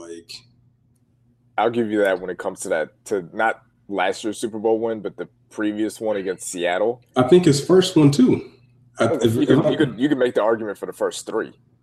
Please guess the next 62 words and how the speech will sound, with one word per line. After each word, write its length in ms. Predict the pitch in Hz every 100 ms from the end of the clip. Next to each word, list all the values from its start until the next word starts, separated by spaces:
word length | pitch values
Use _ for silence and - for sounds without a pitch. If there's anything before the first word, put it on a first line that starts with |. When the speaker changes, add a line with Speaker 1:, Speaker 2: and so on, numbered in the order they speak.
| _ _ _ -
Speaker 2:
His 100 | 107
first 240 | - 101
Speaker 1:
Yeah, 160 | 151 139
Speaker 2:
three 140 | 113
Super 140 | 107 104
Speaker 1:
and 120 | 107
Speaker 2:
Bowls. 140 | 82
Speaker 1:
people 260 | 160 151 135
were 80 | 131
just 160 | 123
so 100 | -
quick 280 | 123 - 139
to 40 | -
call 200 | 123 113
him 120 | 110
the 60 |
goat. 280 | 90 120 107
Like, 120 | 107
I 40 | 123
listened 240 | 113 110
to 80 | 113
a 60 | 95
podcast. 520 | - 113 107 98 95
I 40 | 131
had 100 | 120
to 60 |
cut 180 | 107 110
it 100 | 95
off. 280 | 101 95 -
I'm 100 | 101
like, 140 | 92
"Yo, 140 | 98 92
y'all 180 | 98
don't 140 | 127 131
know 80 | 107
what 140 | 95
y'all 100 | -
talking 340 | - - - -
about, 160 | -
man." 120 | - _ _
Like, 160 | _ _ _ _ _ _ _ _ -
like, 120 | -
"Oh, 240 | 196 175
he's 300 | 143 165 156
the 80 | 135
goat. 260 | 135 156 127
He's 200 | 170 139
the 60 |
greatest 340 | - 156 143 -
quarterback 420 | 151 139 139 139
of 80 | 135
all 140 | 131
time. 380 | - 151 143 123
Like, 120 | 101
he 220 | - 156
won 160 | 127 139
all 140 | 139
these 160 | 143 123
games." 300 | 139 139 120
Like, 240 | 110 95
bruh, 320 | - 127 117 101
like, 160 | 92